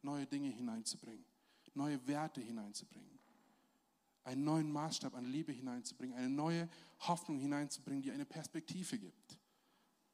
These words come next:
Er fängt an, diese Dinge zu säen in unserem Leben. Das heißt nicht, dass sie instant da sind. Ich stecke nicht den Samen rein und kann Gurken ernten. So, das funktioniert nicht.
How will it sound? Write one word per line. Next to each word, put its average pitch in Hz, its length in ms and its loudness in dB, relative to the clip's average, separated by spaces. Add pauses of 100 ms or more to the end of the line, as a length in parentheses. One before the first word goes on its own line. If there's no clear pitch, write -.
(500)
Er 139 100 -6
fängt 160 220 2
an, 170 140 4
diese 165 200 2
Dinge 151 260 4
zu - 140 -2
säen 139 460 0 (400)
in 135 80 4
unserem 143 260 4
Leben. 131 420 0 (840)
Das 156 160 2
heißt 202 260 2
nicht, 214 220 6
dass 185 140 2
sie 175 80 0
instant 180 560 2
da 175 200 2
sind. 113 320 -2 (1160)
Ich - 120 0
stecke 196 260 2
nicht 170 100 0
den 156 140 6
Samen 170 280 4
rein 165 180 2
und 160 40 -2
kann 151 200 -2
Gurken 175 300 4
ernten. 104 460 -6 (140)
So, - 100 -8
das 160 140 0
funktioniert 170 520 2
nicht. - 260 -4